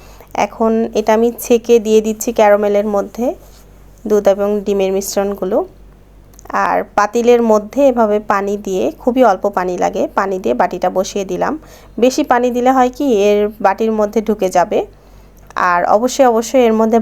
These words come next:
ভারী কিছু একটা দিয়ে দিতে হবে বাটির ঢাকনার উপরে, তাছাড়া বাটিটা দেখা গেল অনেক বেশি, মানে, কম্পন হবে, প্লাস পানিটা ঢুকে যাবে এর মধ্যে। এখন চুলায় ঢেকে দিয়ে আমি এটা হাই হিটে বসিয়ে দিব only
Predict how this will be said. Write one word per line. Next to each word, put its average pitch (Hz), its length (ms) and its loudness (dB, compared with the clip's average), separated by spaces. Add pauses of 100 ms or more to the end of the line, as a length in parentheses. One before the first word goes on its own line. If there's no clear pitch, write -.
ভারী 190 300 -2
কিছু 202 160 -6 (100)
একটা 202 280 0
দিয়ে 190 200 -2
দিতে 190 260 -2
হবে 190 200 -2 (160)
বাটির 226 320 -2
ঢাকনার 175 400 -4
উপরে, 175 260 -4 (800)
তাছাড়া 202 460 2
বাটিটা 185 380 -2
দেখা 190 240 -2
গেল 185 100 0 (280)
অনেক 190 160 -4 (100)
বেশি, 185 260 -8 (680)
মানে, 170 200 -2 (300)
কম্পন 220 400 2 (540)
হবে, 240 200 2 (180)
প্লাস 196 220 2 (140)
পানিটা 185 380 0
ঢুকে 190 260 -4
যাবে - 240 -2
এর - 100 -6
মধ্যে। - 240 -10 (420)
এখন 285 180 2 (120)
চুলায় 240 340 4
ঢেকে 226 300 2
দিয়ে 240 240 2
আমি 220 180 -2
এটা 220 220 2
হাই 202 160 0 (100)
হিটে 208 200 -4 (100)
বসিয়ে 202 400 -6
দিব 196 140 -10 (800)
only 233 300 0